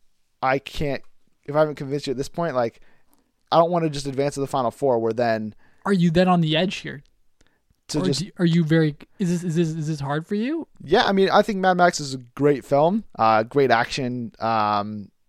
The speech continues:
Speaker 1: it's the only movie I've seen, like, two or three times. And I mean, I've seen Avengers a dozen at
Speaker 2: Well,
Speaker 1: least.
Speaker 2: it's two hours and thirty minutes.
Speaker 1: Right.
Speaker 2: I mean.
Speaker 1: Um, but it's,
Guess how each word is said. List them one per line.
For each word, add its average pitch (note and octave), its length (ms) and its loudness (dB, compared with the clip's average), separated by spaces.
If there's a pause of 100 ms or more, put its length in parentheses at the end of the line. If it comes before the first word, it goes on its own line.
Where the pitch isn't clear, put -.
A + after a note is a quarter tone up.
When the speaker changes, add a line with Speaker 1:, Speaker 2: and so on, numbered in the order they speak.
(140)
Speaker 1:
it's B2+ 220 -4
the B2+ 80 -4
only C#3+ 140 -2
movie D3 140 0
I've B2 140 4
seen, C#3+ 140 -8
like, B2+ 180 -4 (600)
two C3 260 -8
or C3+ 60 -2
three C3+ 160 -6
times. C3+ 560 -8
And A#2 80 -8
I - 20 -6
mean, A2+ 160 -2
I've G#2+ 100 0
seen - 140 -6
Avengers G#2 480 -6
a A2 80 -10
dozen G#2 600 -6
at - 100 -20
Speaker 2:
Well, F3 160 0
Speaker 1:
least. D#3 220 -4 (200)
Speaker 2:
it's - 60 -16
two E3+ 140 0
hours C#3+ 200 -4
and C3+ 120 -12
thirty B2 200 -14
minutes. - 220 -16
Speaker 1:
Right. A2+ 200 2
Speaker 2:
I - 20 -10
mean. C#3+ 240 -14 (120)
Speaker 1:
Um, G2+ 520 -2 (260)
but D#3+ 380 4
it's, - 360 -4